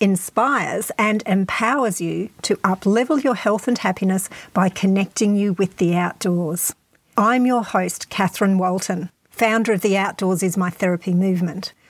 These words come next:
I'm also a family-focused outdoors adventurer, a business owner and a mental health social worker. In this podcast, I share knowledge, strategies, tips and tricks to help you get outside into nature, strengthen your health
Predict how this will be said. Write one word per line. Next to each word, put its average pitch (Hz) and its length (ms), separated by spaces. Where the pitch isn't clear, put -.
I'm 214 140
also 196 460
a 214 60
family-focused 208 1120
outdoors 202 500
adventurer, 185 680
a 220 100
business 226 540
owner 190 440
and 233 260
a 220 60
mental 196 340
health 185 280
social 185 440
worker. 180 480
In 220 220
this 330 180
podcast, 185 840
I 214 140
share 190 320
knowledge, 254 560
strategies, 240 840
tips - 380
and 320 120
tricks - 440
to 254 100
help 247 320
you 285 100
get 226 160
outside 202 680
into 196 280
nature, 180 560
strengthen 269 920
your 294 180
health 196 460